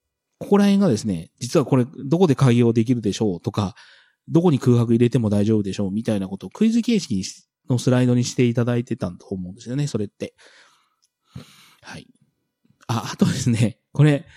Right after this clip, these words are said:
こういうルールですよっていう話なんですけど、これルールを全部覚えましょうっていうことじゃないです。あの、もしかしたらここまで聞いていて、こんなの覚えれないよーって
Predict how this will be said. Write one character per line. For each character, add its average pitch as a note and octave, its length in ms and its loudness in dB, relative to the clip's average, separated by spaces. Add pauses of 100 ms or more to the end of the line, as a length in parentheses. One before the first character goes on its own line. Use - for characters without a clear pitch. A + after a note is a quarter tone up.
(320)
こ A#3 180 4
う A#3+ 60 4
い A#3+ 100 4
う A3 40 0
ル A#3+ 80 6
ー C4 100 6
ル F3+ 80 2
で A#2+ 100 4
す A2+ 140 -4
よ A#2 100 2
っ B2+ 80 -4
て G#2 120 -2
い G2+ 120 2
う G2+ 40 0
話 A2 340 -2
な F2 60 -6
ん E2+ 40 -8
で F2+ 40 -12
す - 60 -16
け G#2 60 -4
ど、 G2 60 -2
こ C3+ 120 0
れ B2 40 2
ル F#3+ 120 4
ー C4+ 80 4
ル D3 140 4
を A2 60 4
全 F#3 240 2
部 G#2+ 180 0
覚 E3 160 0
え G#3+ 40 2
ま G#3+ 120 2
し - 80 -6
ょ A3+ 100 2
う - 40 0
っ F#3 40 -14
て D#3 100 0
い B2+ 60 4
う C3 80 2
こ A#2+ 100 0
と A2+ 80 2
じ G#2 80 0
ゃ G2 60 -2
な B2+ 140 4
い C#3 60 6
で A#2 80 4
す。 - 200 -8 (560)
あ B2 100 0
の、 A#2 100 2
も C#3+ 160 4
し - 80 -2
か D3+ 100 0
し C#3+ 40 -2
た D3+ 80 0
ら B2 60 0
こ B2+ 120 -2
こ D#3+ 80 0
ま F3 100 2
で C#3 60 2
聞 A#2+ 160 -2
い A2+ 60 0
て A#2+ 80 2
い A2 80 0
て、 A2 260 -2 (300)
こ D#3+ 160 -2
ん E3+ 80 -2
な E3 120 -2
の D3 220 -2
覚 D3 180 -2
え D3 40 0
れ D3+ 120 -2
な C#3+ 160 -2
い C3+ 80 0
よ A#2 520 -4
ー - 0 -
っ - 120 -20
て G#2 240 -6